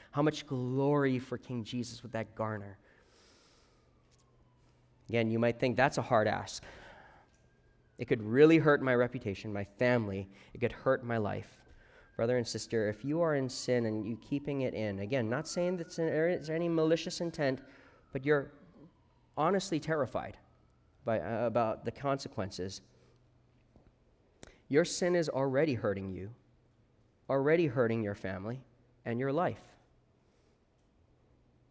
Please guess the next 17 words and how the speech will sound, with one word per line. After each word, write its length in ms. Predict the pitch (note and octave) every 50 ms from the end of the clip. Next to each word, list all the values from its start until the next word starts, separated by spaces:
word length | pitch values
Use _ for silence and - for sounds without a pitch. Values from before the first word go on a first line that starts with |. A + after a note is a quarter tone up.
| _ -
It's 100 | - -
not, 220 | E3 E3 D#3 - - - - _ _ _ _ _ _ -
it 180 | C3 A#2+ -
might, 380 | G2+ A#2 B2+ D#3 E3 C3 - - - -
it 160 | B2 A#2+ A2
will 300 | B2 C#3+ D#3+ D#3+ D3+ C3+
hurt 260 | B2 B2 A2 - -
them. 220 | A2+ G#2+ G#2+ A2
It 100 | G#2 G#2+ - F#2+
is 260 | A2+ B2+ C3+ C3 B2+
now. 440 | B2 A#2 A#2+ C3 B2+ - F#2 F2 F#2+ - _ - _ _ _ _ -
If 140 | - -
you 80 | C#3+ C#3+
are 60 | D#3 D3+
keeping 360 | D3+ D#3 D3+ D3+ D3 C3+ C3
sin 280 | - - D3 C3+ C3
in 360 | A#2 G#2+ A2+ G#2 G2 F2+ F2